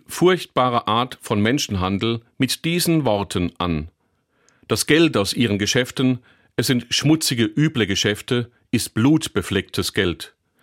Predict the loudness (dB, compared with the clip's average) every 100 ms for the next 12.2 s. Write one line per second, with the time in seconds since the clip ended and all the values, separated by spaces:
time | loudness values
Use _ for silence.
0 | _ _ _ -2 -2 0 0 0 0 2
1 | 2 2 -2 -2 _ _ -4 -2 0 0
2 | 0 2 2 2 0 0 -2 0 0 2
3 | 0 0 0 0 0 0 0 -4 _ _
4 | -2 0 0 0 -2 0 0 0 0 0
5 | 0 -6 -10 -6 0 0 2 0 0 0
6 | -2 -2 -2 -2 0 0 0 -2 -2 0
7 | 2 2 -2 -2 0 2 0 -4 _ -20
8 | -20 _ -4 -2 -2 -4 -2 -2 -2 0
9 | 0 0 -2 -2 0 -2 -4 -4 -2 0
10 | -2 -2 -2 -4 -8 _ -4 0 2 2
11 | 0 -6 -6 -4 -2 -2 -4 -8 -8 -8
12 | -8 -14